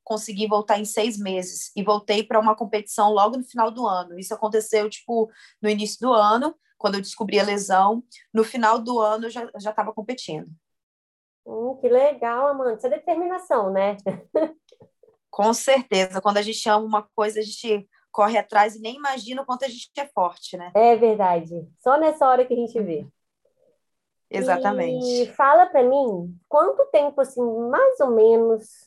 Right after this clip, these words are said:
Speaker 2: que é o interesse também, uma dúvida de muitas meninas, né?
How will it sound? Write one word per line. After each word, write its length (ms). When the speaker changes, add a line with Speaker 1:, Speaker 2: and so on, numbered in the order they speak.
Speaker 2:
que 60
é 80
o 80
interesse 420
também, 260
uma 140
dúvida 240
de 120
muitas 580
meninas, 880
né? 300